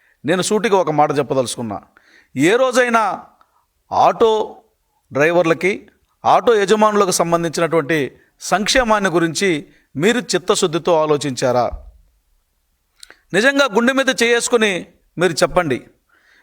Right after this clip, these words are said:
మీరు అధికారంలో ఉన్నప్పుడు పదివేల రూపాయలు ఇచ్చామని చెప్పి గొప్పలు చెప్పుకుంటున్నటువంటి మీరు ఎన్నిసార్లు డీజిల్ పెంచారు, ఎన్నిసార్లు పెట్రోల్ పెంచారు? పెట్రోల్, డీజిల్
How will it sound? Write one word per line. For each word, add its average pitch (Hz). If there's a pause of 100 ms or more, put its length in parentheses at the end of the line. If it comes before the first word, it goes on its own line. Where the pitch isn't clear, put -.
మీరు 220
అధికారంలో 269
ఉన్నప్పుడు 247 (640)
పదివేల 214
రూపాయలు 196
ఇచ్చామని 202
చెప్పి 190 (460)
గొప్పలు 170
చెప్పుకుంటున్నటువంటి 180
మీరు 208 (1120)
ఎన్నిసార్లు 240 (520)
డీజిల్ 185
పెంచారు, 127 (1040)
ఎన్నిసార్లు 254 (560)
పెట్రోల్ 185
పెంచారు? 139 (800)
పెట్రోల్, 277
డీజిల్ 262